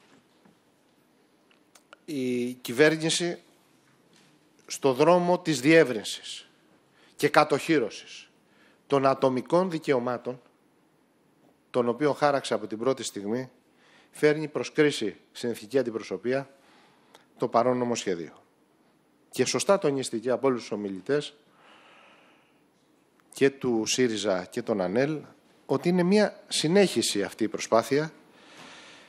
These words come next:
του Συμφώνου Συμβίωσης, του νόμου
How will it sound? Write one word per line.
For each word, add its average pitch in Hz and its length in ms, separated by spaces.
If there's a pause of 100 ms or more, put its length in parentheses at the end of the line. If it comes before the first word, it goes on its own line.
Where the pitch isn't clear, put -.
(500)
του 147 120
Συμφώνου 139 480
Συμβίωσης, 127 760 (1200)
του 151 120
νόμου 147 640